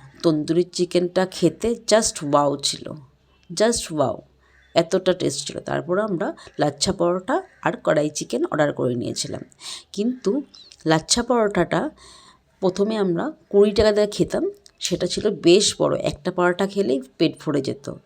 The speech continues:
এখন হয়ে গেছে সেই পরোটা ফিফটি সেভেন রুপিস, কিন্তু একটাতে কিছুই হয়, হবে না। তারপর আমরা দুজন দুটো পরোটা খেয়ে মাটন বিরিয়ানি অর্ডার করে নিয়েছিলাম।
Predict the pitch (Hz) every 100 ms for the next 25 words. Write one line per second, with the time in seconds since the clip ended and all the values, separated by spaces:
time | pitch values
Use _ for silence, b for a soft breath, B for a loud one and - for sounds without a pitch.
0 | B B B B B B _ _ - 165
1 | - 254 220 202 180 185 175 180 165 156
2 | 151 147 220 - 202 202 202 - 151 175
3 | 202 202 202 277 - - B B B -
4 | 165 147 - 302 b b b _ 147 -
5 | - 190 254 175 - 175 160 147 139 -
6 | - - 123 110 - _ b b b -
7 | 165 147 175 175 160 175 254 165 165 165
8 | 165 175 170 156 151 202 202 - 190 269
9 | 160 156 160 151 147 151 151 147 139 147
10 | 147 147 143 131 - 175 277